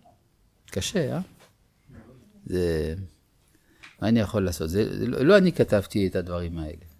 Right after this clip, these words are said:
טוב. אה, איפה היינו?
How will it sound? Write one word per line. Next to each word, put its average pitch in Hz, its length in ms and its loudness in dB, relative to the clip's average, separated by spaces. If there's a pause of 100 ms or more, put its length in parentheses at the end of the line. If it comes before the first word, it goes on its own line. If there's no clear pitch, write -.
טוב. 123 260 10 (1800)
אה, 98 560 4 (2750)
איפה 113 360 -2
היינו? 131 580 4